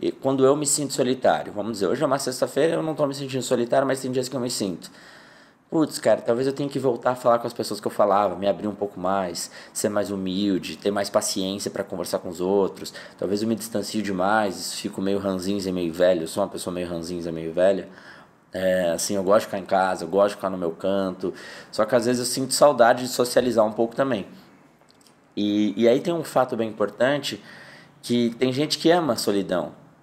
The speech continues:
ama a solitude, né, que as pessoas falam. Eu não gosto muito de ficar, eu sempre falo pra vocês, de ficar separando solidão, solitude, que eu acho um pouco cansativo. Mas pelo contexto dá pra entender o que quer ser dito, né?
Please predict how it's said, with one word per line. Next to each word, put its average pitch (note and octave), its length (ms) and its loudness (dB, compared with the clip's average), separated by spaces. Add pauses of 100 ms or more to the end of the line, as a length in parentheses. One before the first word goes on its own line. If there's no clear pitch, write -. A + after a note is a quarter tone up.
(140)
ama A2+ 460 4
a - 60 -8
solitude, A2+ 640 0
né, F2+ 160 -4
que E2+ 80 -8
as E2 80 -8
pessoas E2+ 320 -6
falam. F2+ 340 0 (120)
Eu G#2 100 -2
não A2+ 120 0
gosto G#2+ 280 4
muito G2+ 180 -4
de F#2 100 -8
ficar, - 220 0
eu F#2 60 2
sempre G#2+ 220 -4
falo F#2 160 4
pra F2+ 100 -4
vocês, F2 340 -2 (340)
de G#2 100 -6
ficar G#2 180 -2
separando F#2+ 540 2
solidão, F2+ 400 -2
solitude, G2 480 -4
que A2 60 0
eu G2 40 6
acho G2 160 -2
um G2 40 -12
pouco G2+ 220 -2
cansativo. G2+ 640 -4 (640)
Mas F#2 1300 -2
pelo G2+ 160 0
contexto G2+ 480 -2
dá G2+ 140 2
pra G2+ 140 -4
entender G2 380 -4
o F#2+ 60 0
que - 140 -12
quer G2+ 160 -2
ser G#2 160 -2
dito, F2+ 340 -8
né? F#2+ 140 -6